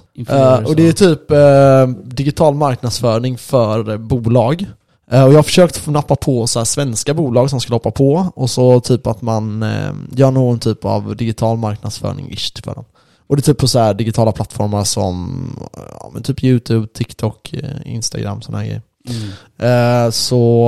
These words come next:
Speaker 2: eh, ja, så jag har fått fyra bolag nu från U S A. Sen hade jag två bolag från Sverige.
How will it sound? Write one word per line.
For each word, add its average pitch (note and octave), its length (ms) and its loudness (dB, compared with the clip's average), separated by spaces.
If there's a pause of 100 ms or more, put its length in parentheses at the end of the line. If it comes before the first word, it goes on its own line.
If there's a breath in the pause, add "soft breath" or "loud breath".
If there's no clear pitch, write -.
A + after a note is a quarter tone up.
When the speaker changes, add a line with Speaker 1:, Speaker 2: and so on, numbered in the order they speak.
(160)
Speaker 2:
eh, A2 340 0
ja, B2 240 0
så - 100 0
jag D#3 40 6
har D3+ 60 2
fått E3+ 220 0 (460)
fyra B2 540 0
bolag A#2 380 0
nu A#2 280 -4
från A2+ 140 -8
U G#2+ 160 -6
S F#2+ 140 -6
A. A#2+ 120 -10 (300)
Sen C#3+ 140 0
hade D3 160 0
jag A2+ 80 -4
två C#3+ 200 0
bolag B2 340 0
från G2+ 120 -10
Sverige. B2 540 -2